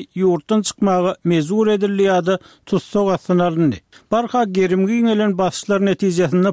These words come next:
polisiýa tarapyndan müňler çadam tutuldy ýa-da urulyp ýenjildi. On dokuzunjy sentýarda Minskiň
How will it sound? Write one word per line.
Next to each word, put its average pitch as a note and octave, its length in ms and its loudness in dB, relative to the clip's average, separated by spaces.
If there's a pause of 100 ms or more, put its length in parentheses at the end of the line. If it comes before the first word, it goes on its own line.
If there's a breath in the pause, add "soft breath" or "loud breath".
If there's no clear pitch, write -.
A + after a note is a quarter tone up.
polisiýa G3 400 0
tarapyndan F#3+ 640 0
müňler F3 280 2
çadam F#3 460 -2 (160 soft breath)
tutuldy F#3 480 -2
ýa-da F#3 380 0
urulyp E3+ 360 -2
ýenjildi. D#3 460 0 (280 loud breath)
On F#3 220 2
dokuzunjy F3+ 420 -2
sentýarda G#3+ 680 0 (100)
Minskiň A3 540 0